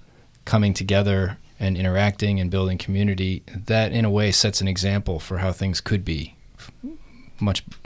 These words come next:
in a much broader sense than, than what we're doing just locally here in Ithaca. So I, I, when I think about, um, interfaith relationships, I think about it not just,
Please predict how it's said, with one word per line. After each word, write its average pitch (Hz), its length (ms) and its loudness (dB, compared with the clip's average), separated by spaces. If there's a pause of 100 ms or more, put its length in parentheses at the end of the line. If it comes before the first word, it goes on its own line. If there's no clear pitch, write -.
(140)
in 117 140 0
a 104 40 2
much 101 240 0
broader 92 340 2
sense 92 380 0
than, 90 420 -4
than 95 140 0
what 92 140 0
we're 92 100 0
doing 90 320 -2
just 98 240 -2
locally 90 340 -4
here 90 160 -4
in 87 80 -6
Ithaca. 92 300 -6
So - 140 0
I, 117 100 4 (140)
I, 135 260 2
when 120 100 4
I 117 40 6
think 113 160 4
about, 101 340 4 (720)
um, 107 220 -2
interfaith 104 720 -2
relationships, 104 720 2
I 98 80 0
think 104 220 -2
about 95 240 0
it 92 120 -2
not 104 200 2
just, - 440 0